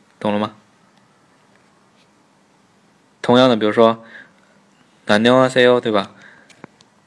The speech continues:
那你说这里面的第三个字，你注意一下，正确读音呢是呵啊哈这样的气流去读，但是连在一起呢，안녕하세요，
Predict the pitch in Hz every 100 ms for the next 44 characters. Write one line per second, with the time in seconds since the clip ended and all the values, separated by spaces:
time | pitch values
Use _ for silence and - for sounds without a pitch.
0 | _ _ _ 123 123 110 120 131 120 104
1 | 101 101 120 - 123 107 104 95 113 107
2 | 101 101 139 123 117 113 120 113 117 110
3 | - 131 131 123 120 120 - 123 104 -
4 | 127 117 110 110 107 101 104 - - -
5 | - - 120 127 117 - _ _ _ _
6 | _ 113 117 127 131 113 104 104 - -
7 | - - _ - 110 123 131 131 127 123
8 | 123